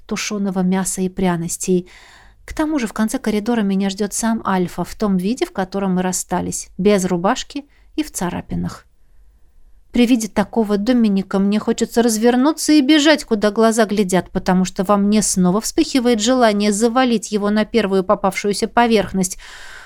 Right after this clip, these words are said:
будто еще пару или сколько там часов назад мы не трахались, как впервые дорвавшиеся до секса подростки.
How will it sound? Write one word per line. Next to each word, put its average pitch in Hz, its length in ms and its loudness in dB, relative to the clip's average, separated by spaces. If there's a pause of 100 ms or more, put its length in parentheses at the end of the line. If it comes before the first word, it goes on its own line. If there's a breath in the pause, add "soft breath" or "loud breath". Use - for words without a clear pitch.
(120)
будто 262 400 2
еще 247 320 2
пару 240 400 4
или 202 140 4
сколько 240 360 0
там 190 200 0
часов 220 340 -2
назад 214 340 2
мы 226 140 4
не 220 120 4
трахались, 247 540 2
как - 160 -4
впервые 233 500 0
дорвавшиеся 214 720 0
до 202 140 2
секса - 340 -4
подростки. 220 680 0